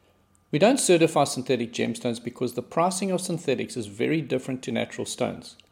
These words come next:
We would issue a gem identification report with a color description and, if the client requires it, a clarity grade. The reason for grading a gemstone is for trading purposes. It's no different to getting a full report on a motor vehicle,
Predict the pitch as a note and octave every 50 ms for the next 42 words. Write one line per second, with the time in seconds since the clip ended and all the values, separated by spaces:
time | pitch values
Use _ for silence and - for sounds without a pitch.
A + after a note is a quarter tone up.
0 | _ _ _ _ _ _ _ _ _ _ _ _ C3+ C3+ C3+ C3+ C3+ - F3+ -
1 | - D#3+ C#3+ B2 A2 - B2 C#3 D#3 C#3+ A#2+ B2 B2+ A#2+ A#2 - A#2+ A#2 - -
2 | D#3+ F3 E3+ - D#3+ B2+ A2 G#2+ - - - G#2+ G2+ - - - G#2 A2 - A#2
3 | - - - - E3 F3+ E3+ D3 C3+ B2+ - - - A#2+ A#2 - - - A#2+ A#2+
4 | - - G3+ - - G3 - - D#3 C#3+ C3+ B2+ - - - - - C3+ A#2+ A2
5 | A2 G#2+ A2 A2 - - - - B2 - - C3+ A#2+ A2+ A2 - - G#2+ - A2+
6 | G2+ G2+ - - _ _ _ _ _ _ _ _ - C3+ C3 D#3 F3+ F#3+ G#3+ G3+
7 | - E3+ C#3+ A2+ - B2 C3+ D#3+ F3 F3+ D3 B2 - - A2+ A2+ A2 A2 - A#2
8 | A2+ A#2+ - - D3 B2 - F3 F#3 F3 E3 C3+ - A#2+ A2 A2 - - - -
9 | - - - - - _ _ _ _ _ _ _ _ _ _ _ - - D#3+ G3
10 | A#3 - A#3+ E3 D#3+ - D#3 B2+ - - A#2 C3+ C3+ B2+ A#2+ A#2 A#2 - - E3
11 | D#3+ C3 B2 B2 - - C#3+ C3 A#2 A#2 A2+ A2 A2+ B2 C#3+ E3 D#3+ - A#2+ G#2+
12 | G#2+ - - - - -